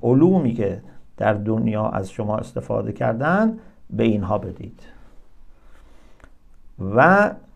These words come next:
بعضی از اینها ممکنه حتی داره که صد هزار خلعت می‌گیره،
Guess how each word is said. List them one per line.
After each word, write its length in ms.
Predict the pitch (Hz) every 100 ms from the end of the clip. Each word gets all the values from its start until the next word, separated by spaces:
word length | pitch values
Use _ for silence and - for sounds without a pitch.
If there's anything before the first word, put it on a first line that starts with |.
| - - - - _ - - - - - - _ - _ - - - _
بعضی 440 | - 127 175 202 185
از 140 | 170
اینها 380 | 156 147 151 185
ممکنه 840 | 185 165 147 175 180 190 190 - - - - - - - - - -
حتی 440 | - - 135 151 165
داره 220 | 139 151
که 260 | 151 175 180
صد 520 | - - 151 170 190
هزار 460 | 156 143 123 135 143
خلعت 540 | 127 113 - 98 -
می‌گیره، 420 | - - 71 -